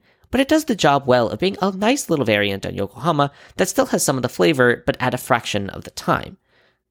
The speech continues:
Now, Yokohama Duel, of course, was not the only attempt by Hisashi Hayashi at recreating the flavor of his well-received game. There is also Yokohama Roll and Write,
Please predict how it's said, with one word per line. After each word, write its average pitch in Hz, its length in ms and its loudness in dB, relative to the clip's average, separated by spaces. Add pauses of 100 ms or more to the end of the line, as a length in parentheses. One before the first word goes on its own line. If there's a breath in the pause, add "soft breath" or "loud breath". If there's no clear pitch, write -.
(260)
Now, 107 80 0
Yokohama 131 400 2
Duel, 113 180 2
of 101 100 -8
course, 123 220 0
was 123 80 -4
not 127 140 0
the 123 180 -6
only 147 220 4
attempt 123 320 0
by 104 120 0
Hisashi 107 400 -4
Hayashi 98 480 -2
at 98 140 -2
recreating 107 480 0
the 104 60 0
flavor 131 340 2
of 127 200 0
his 139 220 -2
well-received 95 560 -4
game. - 340 -2 (500 soft breath)
There 196 100 2
is 196 100 2
also 190 200 2
Yokohama 117 540 2
Roll 104 220 2
and 92 100 0
Write, 87 220 -4